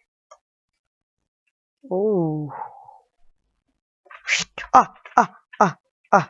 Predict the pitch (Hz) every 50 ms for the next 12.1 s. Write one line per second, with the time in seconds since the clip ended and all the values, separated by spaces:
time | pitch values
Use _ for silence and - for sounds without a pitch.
0 | _ - 202 202 196 190 180 - - - 208 - - - 208 214 214 196 180 -
1 | - - 202 - - - - 208 208 190 180 170 - - - 269 277 359 - -
2 | - - - _ _ _ _ _ _ _ _ - - - 196 185 180 180 180 170
3 | 151 - - - 202 208 196 - - - - 175 175 170 170 165 165 165 165 160
4 | 160 156 151 151 160 160 151 - - _ _ _ _ _ _ _ _ _ _ _
5 | _ _ _ _ _ _ _ _ - 190 190 202 233 247 240 226 202 185 185 180
6 | 165 - - - - - - _ _ - 208 202 196 190 190 175 170 160 151 -
7 | _ _ _ _ _ _ _ _ _ _ - - - - _ _ _ - - -
8 | - 190 190 190 185 180 185 185 180 180 175 175 170 180 180 180 175 170 175 175
9 | 175 175 165 160 160 - _ _ _ _ _ - _ _ - _ _ - - -
10 | - - - - - - - _ - - - - 185 180 185 185 185 - - 196
11 | 190 190 185 180 160 - - 190 180 180 180 180 180 175 190 185 180 180 175 180
12 | 190